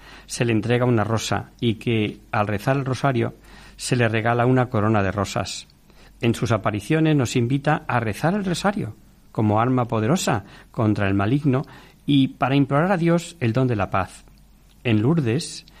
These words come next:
la Virgen llevaba un rosario en la mano cuando se apareció a Santa Bernadette, y también lo llevaba en su aparición a los tres pastorcillos de Fátima,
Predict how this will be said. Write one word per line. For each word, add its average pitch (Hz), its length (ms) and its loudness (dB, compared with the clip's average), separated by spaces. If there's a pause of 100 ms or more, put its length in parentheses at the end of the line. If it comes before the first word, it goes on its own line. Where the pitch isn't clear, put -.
(180)
la 113 140 0
Virgen 151 500 0
llevaba 127 460 0
un 202 80 0
rosario 139 400 0
en 123 80 0
la 104 80 2
mano 160 300 2 (340)
cuando 107 240 -2
se - 140 -4
apareció 104 480 0
a 107 60 2
Santa 110 320 -2
Bernadette, 98 560 -4 (580)
y 131 120 4
también 139 760 0
lo 110 140 0
llevaba 107 460 2
en 107 60 -4
su - 120 -4
aparición 107 560 0 (220)
a 127 100 -2
los 107 220 -4
tres 123 200 -4
pastorcillos 113 640 -4
de 98 80 -2
Fátima, 123 460 -4